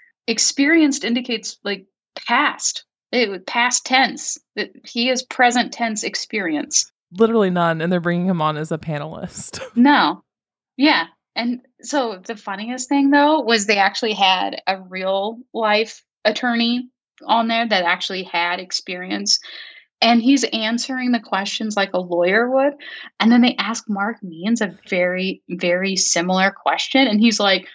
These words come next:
Speaker 1: "So here's the thing about basketball, guys. You got Michael Jordan's and you got," <laughs> and, like, you watch the, <laughs> the anchor's face and she just instantly looks just,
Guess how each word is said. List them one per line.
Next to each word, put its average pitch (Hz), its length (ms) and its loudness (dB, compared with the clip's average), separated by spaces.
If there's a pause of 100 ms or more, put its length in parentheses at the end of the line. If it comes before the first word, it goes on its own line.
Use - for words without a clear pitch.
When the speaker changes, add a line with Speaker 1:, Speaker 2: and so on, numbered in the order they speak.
(280)
Speaker 1:
"So 240 140 0
here's 339 280 4
the 302 100 -6
thing 285 240 0
about 233 300 -2
basketball, 208 680 -2
guys. 196 460 -8
You 233 120 -8
got 202 240 0
Michael 254 420 0
Jordan's 233 640 0
and 208 200 -4
you 220 100 -2
got," 202 360 4
<laughs> - 40 -2
and, 294 200 0
like, - 300 -2 (960)
you 370 360 -2
watch 262 520 -6 (520)
the, 269 220 2 (460)
<laughs> - 0 - (380)
the 277 180 2
anchor's 285 540 0
face 254 580 -8 (180)
and 294 180 4
she - 240 2
just 330 300 -8
instantly 254 680 -8
looks 196 440 -6 (420)
just, 233 440 2